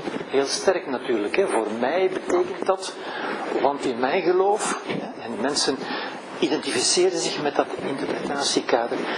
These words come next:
En voor hen wordt dat dan doodnormaal. En ze kunnen dan niet, hè, zoals u nu zegt, ze begrijpen bijna niet meer dat je het ook anders kunt zien.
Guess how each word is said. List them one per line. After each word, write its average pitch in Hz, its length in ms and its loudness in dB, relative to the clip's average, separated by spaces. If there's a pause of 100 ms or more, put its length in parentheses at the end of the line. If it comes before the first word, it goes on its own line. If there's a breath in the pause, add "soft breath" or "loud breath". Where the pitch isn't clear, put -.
En 143 180 4
voor 208 160 2
hen 214 320 2
wordt 185 220 2
dat - 160 -2
dan 139 180 2 (120)
doodnormaal. 151 800 0 (320 loud breath)
En 143 140 2
ze 143 160 2
kunnen 151 320 0
dan 123 180 0
niet, 208 200 -2
hè, 160 380 4
zoals 113 340 2
u 160 140 4
nu 165 160 2
zegt, 147 360 0
ze 143 140 4
begrijpen 170 520 2
bijna 165 240 2
niet 160 160 -2
meer 196 360 2 (480 loud breath)
dat - 200 2
je 151 60 2
het - 100 -4
ook 139 160 2
anders 226 340 0
kunt 123 200 0
zien. 101 200 0